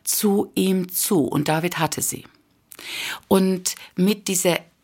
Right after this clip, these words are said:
Ehrfurcht vor Gott, wie wir sie in der katholischen Kirche echt in den Genen, in unserer D N A, in unseren Wurzeln aus dem Christentum noch haben, aus dem Urchristentum noch haben,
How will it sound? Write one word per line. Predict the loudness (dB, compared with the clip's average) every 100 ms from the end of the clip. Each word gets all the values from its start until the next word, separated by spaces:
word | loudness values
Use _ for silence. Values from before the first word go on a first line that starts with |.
| -4
Ehrfurcht | 0 2 2 -2 -6 -8 -6 -2 0 0 -2 -6
vor | -6 -2 -2 -2
Gott, | -2 -2 -2
wie | -2 -2
wir | -2
sie | -2 -2
in |
der | -2
katholischen | -4 -6 -6 -4 -2 -2
Kirche | 0 0 0 0 -6 -6 -4
echt | -2 -2 -4
in | -4 -2
den | -4 -4
Genen, | 0 2 4 2 2 -6 -10 -10 2
in | 4 4
unserer | 2 -2 -2 -4
D | -6 -6
N | -4 0
A, | 2 2 2
in | 2 4 2
unseren | 0 -2 -2 -4 -2
Wurzeln | -4 -2 -2 -2 -2 -6 -10 -10 -4
aus | -2 0 2
dem | 0
Christentum | 0 -2 0 -2 -2 0 2
noch | 2 0 -4 0
haben, | 2 2 2 0
aus | 0
dem | 0 -2 0
Urchristentum | -2 0 -4 -4 -4 -2 0 0
noch | 0 0
haben, | 0 0